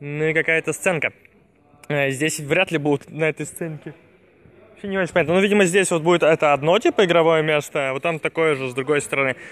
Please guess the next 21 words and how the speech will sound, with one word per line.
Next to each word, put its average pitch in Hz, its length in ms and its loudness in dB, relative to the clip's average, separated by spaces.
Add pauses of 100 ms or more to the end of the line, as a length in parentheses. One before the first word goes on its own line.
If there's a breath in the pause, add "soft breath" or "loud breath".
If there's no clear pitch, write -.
(140 loud breath)
А 135 140 0
здесь, 165 240 0
видимо, 156 240 2
будут 147 240 -2
ведущие 147 420 2
ходить. 127 300 2 (220 loud breath)
Вообще - 180 -2
не 170 100 0
знаю 139 380 0
ничего, 180 160 -2
тут 160 140 -6
еще 143 200 -6
ничего 139 400 -2 (380 loud breath)
до 151 100 -4
конца 165 320 0
не 156 100 0
готово. 156 420 2
Кстати 151 260 -6
говоря, 143 460 0 (600 loud breath)
турнир-то 226 540 2
скоро, 226 500 0